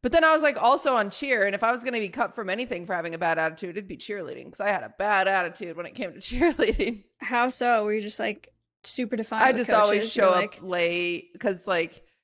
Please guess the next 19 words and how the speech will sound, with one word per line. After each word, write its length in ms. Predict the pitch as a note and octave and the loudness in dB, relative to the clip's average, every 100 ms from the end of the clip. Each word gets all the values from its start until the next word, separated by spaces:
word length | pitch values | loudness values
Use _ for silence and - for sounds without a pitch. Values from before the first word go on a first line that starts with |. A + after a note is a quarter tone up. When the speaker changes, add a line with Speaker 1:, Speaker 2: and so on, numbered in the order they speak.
| - | -6
Speaker 1:
when 180 | G#3 | -2
you're 140 | G#3 G3+ | 0 0
in 80 | F#3 | 0
a 60 | |
sport 440 | F3+ - G3+ F#3 E3+ | -4 -8 0 0 0
in 60 | |
high 100 | F3 | -6
school, 200 | F3 - | -10 -10
you 80 | F3 | -10
know 100 | E3+ | -10
how 80 | G3+ | -10
you 80 | E3+ | -8
get 160 | F3 | -8
it, 140 | E3 - | -8 -8
like, 160 | F3 | -10
for 160 | - F3+ | -6 -8
a 40 | |
period? 480 | E3+ F3 E3+ F3 G3+ - _ _ | -6 -8 -6 -4 -6 -12 _ _
Speaker 2:
Mm-hmm. 400 | A#3+ A#3 G#3+ G#3+ | -4 -2 -4 -6